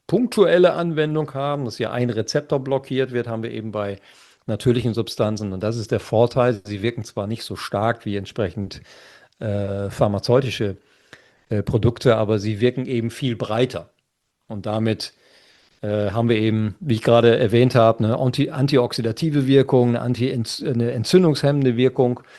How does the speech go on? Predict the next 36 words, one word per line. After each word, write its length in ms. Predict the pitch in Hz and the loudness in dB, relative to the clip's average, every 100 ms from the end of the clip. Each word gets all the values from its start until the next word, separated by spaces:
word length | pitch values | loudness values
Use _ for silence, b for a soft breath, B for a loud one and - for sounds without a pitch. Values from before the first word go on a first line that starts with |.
| b b - | b b -4
und 220 | 117 110 | 0 4
damit 340 | 120 127 151 | 4 6 4
natürlich 380 | 151 143 170 151 | 4 0 0 -2
logischerweise 800 | 139 147 147 143 127 123 135 131 | -2 -2 -2 -4 2 4 4 2
auch 120 | 131 | 0
eine 120 | 127 | -4
kardioprotektive 1080 | 117 131 120 131 127 - 135 127 - 220 95 | -2 0 0 2 2 2 -2 -2 -2 -2 -4
Wirkung. 380 | 98 - 110 - | -8 -12 -14 -14
Und 180 | 208 98 | -12 -8
wenn 120 | 101 | -6
wir 120 | 107 | -4
an 120 | 110 | -4
unseren 260 | 117 110 107 | -2 -2 -2
Killer 260 | - 151 123 | 4 6 6
Nummer 220 | 113 110 | 4 0
eins 220 | 127 135 | -2 -2
denken, 400 | 135 147 147 143 b b b | -2 -2 -4 -8 b b b
Herz-Kreislauf-Erkrankungen, 1300 | 113 113 - 110 113 131 120 127 - 123 127 135 175 - _ | -4 -4 -4 -4 0 0 0 -4 -4 -4 -4 -6 -8 -12 _
ja, 140 | 110 - | -10 -10
ist 260 | - - | -14 -10
immer 180 | 113 110 | -4 -2
noch 160 | 110 - | -2 -2
der 140 | 107 | -4
Killer 280 | - 117 101 | 0 0 0
Nummer 280 | 101 95 104 | -2 -6 -6
eins, 340 | 98 135 - B B B B B B _ | -8 -10 -16 B B B B B B _
dann 180 | 117 113 | 0 4
tun 200 | 156 180 | 6 8
wir 100 | 185 | 8
uns 200 | 156 147 | 8 4
sicherlich, 580 | 170 185 156 156 - 180 | 4 6 6 4 2 -2
äh, 540 | 160 151 156 160 160 139 170 185 131 | 0 0 0 0 -2 -6 -12 -16 -12
viel 300 | - 165 165 | 0 2 2
Gutes, 640 | 156 196 202 185 - 147 | 2 2 6 6 6 4
wenn 240 | 135 143 | 4 6
wir 540 | 135 139 139 139 135 | 6 8 10 8 6